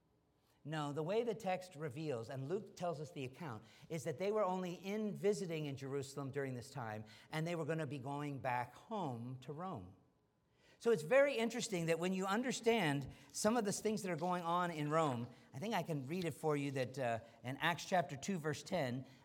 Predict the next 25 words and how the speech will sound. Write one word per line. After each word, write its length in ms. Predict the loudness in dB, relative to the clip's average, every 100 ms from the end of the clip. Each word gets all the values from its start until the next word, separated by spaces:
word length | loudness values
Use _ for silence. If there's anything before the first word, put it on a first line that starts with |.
| -2
uh, 220 | 0 0
he 180 | -2 0
mentions 580 | 2 0 0 -2 -4 -8 -4
that 200 | 0 0
from 200 | 0 -4
Egypt 420 | -2 -2 0 0 2
and 120 | 4
other 180 | 4 4
parts 280 | 4 4
of 120 | 4 0
Libya, 540 | 0 0 4 6 6 2
even 320 | -4 -2 2
over 240 | 4 2
to 80 | 0
Cyrene, 640 | 2 4 4 2 -2 -4 -6 -4
there 100 | 2
were 120 | 4 4
visitors 500 | 4 2 2 0 -2
from 240 | 0 2
Rome. 300 | 4 4 4
And 100 | 2
then 100 | 2
in 80 | 2
verse 220 | 0 0
eleven, 460 | 4 6 6 2